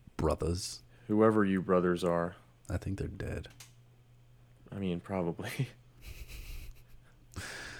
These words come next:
Speaker 1: Eternals, main villain, leaked?
Speaker 2: Whoa.
Speaker 1: I just had to, like, put something, some kind of pep or something. I feel like we're dying here.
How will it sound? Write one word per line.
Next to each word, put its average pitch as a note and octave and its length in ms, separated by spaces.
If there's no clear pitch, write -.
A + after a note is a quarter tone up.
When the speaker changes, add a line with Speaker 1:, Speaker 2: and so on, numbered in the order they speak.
Speaker 1:
Eternals, B2 640
main A#2+ 240
villain, A2+ 420
leaked? A#2+ 520
Speaker 2:
Whoa. F#2 480
Speaker 1:
I G#2 60
just C3 140
had D3 140
to, C3 80
like, G2+ 260
put - 160
something, G2 480
some A2+ 180
kind G#2 140
of D#2+ 100
pep G2+ 220
or E2 80
something. F2 280
I E2+ 40
feel G#2+ 140
like G2 120
we're E2+ 160
dying D#2+ 420
here. E2 240